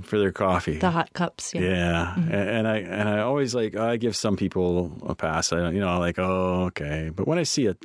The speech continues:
Speaker 1: tough guy getting a sleeve for his coffee, I'm always like, <sighs> <laughs> "What?" <laughs> "What?" <laughs> Like,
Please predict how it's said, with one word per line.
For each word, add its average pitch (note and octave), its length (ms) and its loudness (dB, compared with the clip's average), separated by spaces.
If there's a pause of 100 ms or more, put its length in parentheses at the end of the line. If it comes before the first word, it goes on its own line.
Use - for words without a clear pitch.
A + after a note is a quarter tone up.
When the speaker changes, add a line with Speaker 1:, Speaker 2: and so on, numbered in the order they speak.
Speaker 1:
tough - 260 -4
guy C3 400 0 (1300)
getting G2 240 2
a F2 60 2
sleeve G2 340 0
for G2 160 0
his F2 160 0
coffee, G2 540 2
I'm E2+ 140 2
always E2 240 2
like, D2 200 -2 (260)
<sighs> - 0 -
<laughs> - 1700 -4
"What?" - 320 0 (580)
<laughs> D#3 400 2
"What?" - 600 0 (800)
<laughs> - 100 2 (560)
Like, C#3+ 300 -2